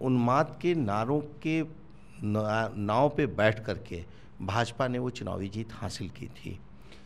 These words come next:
जब पिछला दो हज़ार उन्नीस का चुनाव आया तो जनता के अंदर आक्रोश था,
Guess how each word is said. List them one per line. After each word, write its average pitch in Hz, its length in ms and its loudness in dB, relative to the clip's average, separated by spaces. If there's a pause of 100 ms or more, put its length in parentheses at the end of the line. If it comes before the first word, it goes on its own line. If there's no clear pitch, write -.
(300)
जब 175 260 4
पिछला 185 280 4
दो 170 200 4
हज़ार 180 180 4
उन्नीस 165 360 2
का 180 100 0
चुनाव 156 380 2
आया 147 260 4
तो 175 260 -2
जनता 123 360 0
के 143 140 -4
अंदर 139 240 0
आक्रोश 123 500 0
था, 147 280 -6